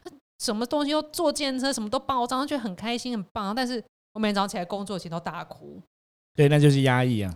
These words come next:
Speaker 1: 对，这就是，这就是一种啊。所以道顺刚刚讲的例子也是，所以很多这种，难怪神明说他心爱放好亏，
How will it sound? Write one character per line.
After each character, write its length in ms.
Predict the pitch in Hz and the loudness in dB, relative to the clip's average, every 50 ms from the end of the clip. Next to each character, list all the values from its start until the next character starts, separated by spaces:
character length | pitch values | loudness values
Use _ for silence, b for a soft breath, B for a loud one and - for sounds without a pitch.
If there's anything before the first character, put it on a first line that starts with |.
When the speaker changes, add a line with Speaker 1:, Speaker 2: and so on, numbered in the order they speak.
| - - | -8 -6
Speaker 1:
对， 140 | - 349 330 | -4 -4 -2
这 100 | 339 349 | 0 2
就 140 | 320 359 339 | 4 4 4
是， 240 | 311 349 359 320 247 | 4 2 2 0 0
这 120 | - 330 | 0 -2
就 160 | 302 294 311 | 0 0 0
是 160 | 294 302 302 | 0 0 -2
一 80 | 277 277 | -2 -4
种 380 | 277 - - 208 175 151 165 165 | -4 -2 0 0 0 0 -2 -4
啊。 140 | 160 165 | -6 -4
所 100 | 190 277 | 0 0
以 80 | 320 294 | 0 0
道 240 | 302 302 311 285 269 | 0 0 0 0 0
顺 160 | 262 277 262 | 0 -4 -6
刚 140 | 269 254 247 | -6 -6 -6
刚 100 | 240 240 | -6 -6
讲 160 | - 202 165 | -8 -8 -8
的 80 | 160 185 | -8 -10
例 160 | 240 254 208 | -10 -10 -10
子 180 | 160 170 170 | -12 -12 -12
也 160 | 170 175 - - | -12 -12 -12 -12
是， 420 | 170 - - - - 208 180 175 - - _ _ _ _ _ | -10 -10 -8 -8 -6 -6 -8 -8 -10 -14 _ _ _ _ _
所 100 | - 320 | -2 0
以 140 | 339 330 311 | 2 2 2
很 240 | 320 - 240 202 185 | 0 -2 -2 0 2
多 160 | 254 262 302 | 4 4 4
这 80 | 294 320 | 6 4
种， 180 | 262 202 180 - _ _ _ B B B B B B B _ _ _ _ | 2 2 0 -8 _ _ _ B B B B B B B _ _ _ _
难 140 | 220 233 285 | -2 -2 0
怪 120 | 349 349 | 0 -2
神 140 | 339 269 240 | -4 -4 -4
明 140 | 226 220 226 | -4 -4 -4
说 140 | 220 240 226 | -4 -4 -4
他 60 | 240 | -4
心 260 | 233 - - 220 208 | -6 -8 -8 -8 -8
爱 60 | 202 | -10
放 260 | 190 - 208 185 175 | -6 -4 -4 -4 -4
好 140 | 160 147 143 | -6 -8 -8
亏， 400 | 156 _ - - 165 151 160 170 | -10 _ -12 -10 -10 -10 -10 -14